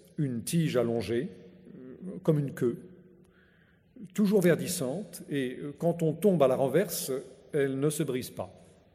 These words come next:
Quand ils se mouchent, ils ont en guise de morve un, un miel des plus âcres.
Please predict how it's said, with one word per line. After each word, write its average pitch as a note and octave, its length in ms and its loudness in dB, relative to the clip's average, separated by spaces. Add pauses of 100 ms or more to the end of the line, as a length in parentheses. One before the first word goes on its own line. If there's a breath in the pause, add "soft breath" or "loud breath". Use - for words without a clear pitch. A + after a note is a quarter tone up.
(1900 soft breath)
Quand F3 180 2
ils G3+ 100 0
se G3 120 6
mouchent, G3 400 4
ils C#3+ 220 0
ont - 120 2
en C3+ 120 2
guise C#3+ 260 0
de C3 80 4
morve C#3+ 560 4
un, C3+ 460 -4
un C#3 80 -4
miel C3+ 560 4
des B2 120 -2
plus B2 280 -4
âcres. - 360 -8